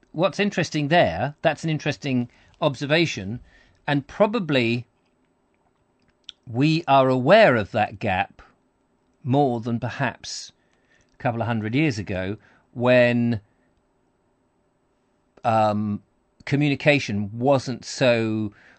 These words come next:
obvious that we could, you know, almost, um, make, have rich lists and things. We could sort of, I guess back then people could just guess that people were wildly rich.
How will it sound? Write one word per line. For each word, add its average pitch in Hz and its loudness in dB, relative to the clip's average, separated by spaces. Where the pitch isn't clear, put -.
obvious 104 -4
that - -10
we 113 -4
could, 98 -8
you 113 -6
know, 90 -6
almost, 101 -6
um, 95 -6
make, 104 -6
have 110 -4
rich - -4
lists - -12
and 98 -8
things. 85 -8
We 110 -6
could 117 -6
sort 120 -4
of, 110 -8
I 110 -2
guess - -8
back 117 -4
then 113 -2
people 117 -6
could 95 -12
just - -14
guess 120 -4
that - -12
people 98 -10
were 92 -8
wildly 95 -2
rich. 92 -10